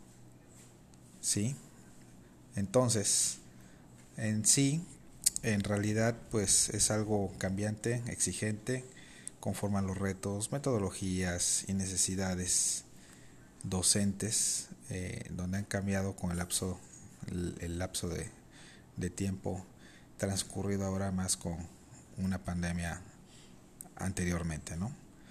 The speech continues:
Y, bueno, también actualmente las áreas de conocimiento se, se entienden, eh, y se abordan como tal en, en que la inmensa mayoría de ellas están interrelacionadas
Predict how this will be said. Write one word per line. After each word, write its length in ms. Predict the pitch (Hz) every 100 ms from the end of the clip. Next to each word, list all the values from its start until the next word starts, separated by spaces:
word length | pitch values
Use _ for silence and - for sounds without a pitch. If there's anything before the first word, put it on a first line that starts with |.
| - - -
Y, 240 | 139 135 139 - -
bueno, 260 | 190 170 -
también 240 | 131 143 147
actualmente 460 | - 139 131 127
las 140 | 120 120
áreas 140 | 117
de 100 | 120
conocimiento 540 | 113 95 101 104 104 110
se, 280 | - 110
se 100 | 101 98
entienden, 440 | 95 101 104 101 - - - -
eh, 240 | 92 90
y 80 | 95
se 120 | -
abordan 300 | 95 98 202
como 260 | - 85 87
tal 300 | - 95 95
en, 260 | 90 78 - - - - - - -
en 200 | 98 95
que 360 | - 95 95
la 220 | 92 95 98
inmensa 260 | 101 98
mayoría 380 | 107 92 90 95
de 100 | 95
ellas 180 | 98 95
están 180 | - 98
interrelacionadas 1080 | 95 90 87 85 90 92 95 92 - -